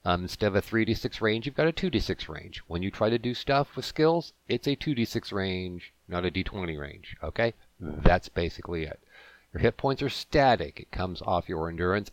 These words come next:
I E constitution. When that goes away, then you start taking off your strength and dexterity.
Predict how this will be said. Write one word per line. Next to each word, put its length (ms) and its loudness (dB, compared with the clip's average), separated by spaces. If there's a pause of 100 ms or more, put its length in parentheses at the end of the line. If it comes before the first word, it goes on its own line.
I 160 4
E 160 -6
constitution. 880 -4 (360)
When 100 -6
that 160 2
goes 220 6
away, 260 4
then 140 0
you 60 -6
start 200 -6
taking 180 -4
off 160 2
your 100 -8
strength 460 -4
and 100 0
dexterity. 600 2